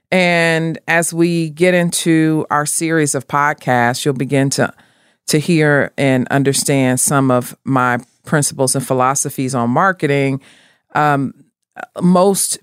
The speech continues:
people think of marketing as only the advertising and demand gen pieces of marketing.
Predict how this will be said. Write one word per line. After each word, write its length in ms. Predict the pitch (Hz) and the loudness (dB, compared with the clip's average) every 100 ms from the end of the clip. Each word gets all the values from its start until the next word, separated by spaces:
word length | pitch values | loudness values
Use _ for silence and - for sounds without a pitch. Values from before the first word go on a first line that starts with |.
| - | -6
people 680 | 196 175 - 151 143 143 | -2 -2 0 2 2 2
think 300 | 139 160 151 | 0 -2 0
of 100 | 139 | 0
marketing 720 | 139 139 143 151 139 131 127 - | 2 0 0 -2 0 0 0 -2
as 640 | 143 131 127 123 117 - - _ - | 0 2 2 2 0 -2 -6 _ -2
only 320 | 156 156 147 | 0 2 0
the 180 | 135 - | 0 -2
advertising 840 | 131 131 135 139 127 131 127 120 - - | -2 -2 -4 -2 -2 0 -2 -2 -6 -2
and 160 | 135 127 | 0 2
demand 420 | 131 135 131 131 | 2 4 2 2
gen 260 | 127 123 123 | 2 2 0
pieces 680 | - 135 - 120 110 - - _ _ _ - | -2 -2 0 0 2 0 -2 _ _ _ -4
of 160 | 147 139 | -2 0
marketing. 720 | 135 131 127 131 123 117 | 2 2 0 -2 -2 -4